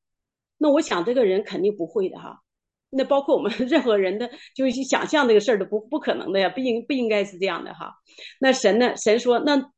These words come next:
这就是大多数我的孩子所表现出来的样子。”那他们这么做往往是，呃，适得其反。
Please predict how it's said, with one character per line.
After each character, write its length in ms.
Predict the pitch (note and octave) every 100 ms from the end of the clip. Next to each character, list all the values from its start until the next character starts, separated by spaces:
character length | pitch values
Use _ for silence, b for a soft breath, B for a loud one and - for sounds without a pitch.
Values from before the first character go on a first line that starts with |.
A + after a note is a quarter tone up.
| _ -
这 160 | E4
就 160 | C#4 C4+
是 400 | C#4 A#3+ - _ _
大 240 | - D4 B3
多 180 | B3 B3
数 240 | D4 A3
我 120 | F#3+
的 60 | G3
孩 340 | - D#3 F#3
子 120 | A#3
所 380 | A#3+ G#3+ A3 - _
表 240 | A#3 -
现 240 | G3+ C#4+ G#3+
出 180 | - F#3+
来 160 | -
的 100 | -
样 260 | G3 A3+ E3
子。” 220 | - - _ _ _ _ _ _ _ _ _
那 120 | C#4+
他 260 | D4 - F4
们 180 | D#4+ D4
这 100 | D#4+
么 120 | C4+
做 220 | - A#3+
往 200 | F3 A3+
往 160 | C#4+ -
是， 340 | - A3+ - _ _ -
呃， 460 | G3 F#3 F3+ F#3 _ _ _ _ _ -
适 240 | - E4
得 160 | A3 A#3+
其 240 | - A#3+
反。 340 | B3+ - -